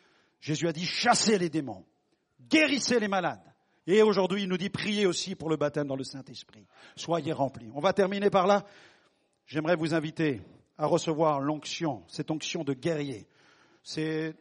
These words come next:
une onction qui va vous amener plus loin que chanter les cantiques à l'église, même si c'est honorable, c'est louable et Dieu veut être glorifié.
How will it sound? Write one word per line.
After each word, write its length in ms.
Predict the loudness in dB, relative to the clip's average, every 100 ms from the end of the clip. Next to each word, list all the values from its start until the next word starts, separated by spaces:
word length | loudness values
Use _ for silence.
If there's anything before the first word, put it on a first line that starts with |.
| -4
une 160 | -2
onction 480 | 0 -2 0 2 0
qui 180 | -2 2
va 100 | 2
vous 220 | 2 0
amener 240 | 0 0
plus 240 | -6 -2 -2
loin 280 | 2 0 0
que 140 | -4
chanter 340 | -4 -4 -4
les 100 | -4
cantiques 400 | -2 -2 -2 -2
à 60 | 0
l'église, 380 | 0 -2 -2 0
même 200 | 0 0
si 180 | -4 -4
c'est 240 | -4 -4 _ _ _
honorable, 480 | -2 2 4 4 2
c'est 180 | -2 0
louable 400 | 4 6 4 2
et 140 | -4 -6 _ _ _ _ -20
Dieu 320 | 0 6 6
veut 220 | 6 2
être 220 | 2 0
glorifié. 600 | -2 0 -2 -4 -4 -4